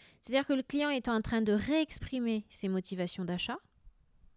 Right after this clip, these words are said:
et quelque part d'adhérer à votre solution avant même que vous ayez annoncé le prix. Vous pouvez le faire aussi, dire, « Ok, si j'ai bien compris, », donc la reformulation, une technique dans la négociation, « Si j'ai bien compris, monsieur le client, c'est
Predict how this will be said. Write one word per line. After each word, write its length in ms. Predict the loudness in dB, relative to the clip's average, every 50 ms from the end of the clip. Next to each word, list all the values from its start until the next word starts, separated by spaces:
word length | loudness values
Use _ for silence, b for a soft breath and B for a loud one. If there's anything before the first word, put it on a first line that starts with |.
| _ _ _ _ -20 -20 _ -20 -20 -20 -20 -20 -20 -20 -20 -8 -6
et 100 | -4 0
quelque 280 | 2 0 0 0 0
part 240 | 0 0 0 2 2
d'adhérer 460 | 2 2 2 2 0 0 0 -2 -2
à 40 | -4
votre 160 | -4 -6 -6
solution 380 | -6 -6 -6 -6 -6 -8 -6 -6
avant 220 | -4 -2 -2 -2
même 200 | -2 -2 -2 -4
que 100 | -4 -6
vous 180 | -8 -6 -4 -2
ayez 80 | -2
annoncé 320 | 0 0 -2 -2 -4 -6 -6
le 80 | -8
prix. 280 | -8 -8 -10 -12 -16 -20 _ _ _ _ _ b b b b b b b b b b b b b b _ _ _ _ -6
Vous 100 | -4 -2
pouvez 180 | 0 0 0
le 60 | 0
faire 160 | 2 0 0 0
aussi, 300 | -2 -4 -6 -8 -10 -12 _ _ -12
dire, « 300 | -6 -4 -4 -4 -4 -6 _ _ _ _
Ok, 180 | -4 -2 0 -2 -2 -2 -4
si 220 | -6 -6 -4 -2
j'ai 100 | 0 0
bien 180 | 2 0 0 0
compris, », 360 | 0 -2 -2 -2 -2 -4 -4 -4 -8 -14 _ _ _ _
donc 220 | -8 -6 -6 -4
la 120 | -2 0 0
reformulation, 720 | 0 0 0 0 0 0 0 0 0 -2 -2 -4 -6 -10 -12 _ _ _ _ _ _ -6
une 200 | -4 -2 -2 0
technique 580 | 0 0 0 0 -2 -4 -4 -4 -6 -12 -20 -20 -8 -6
dans 120 | -4 -2
la 100 | 0 0
négociation, « 580 | 0 0 0 -2 -2 -4 -4 -6 -6 -8 -8 -10 -12 b b b b b b b b b b
Si 180 | -4 -2 2 4
j'ai 120 | 6 6
bien 140 | 6 4 4
compris, 280 | 2 0 -2 -2 -2
monsieur 200 | -4 -4 -2 -2 -4
le 40 | -4
client, 340 | -4 -4 -4 -2 -4 -4 -6 -12 _
c'est 420 | -18 -14 -8 -6 -4 -4 -6 -6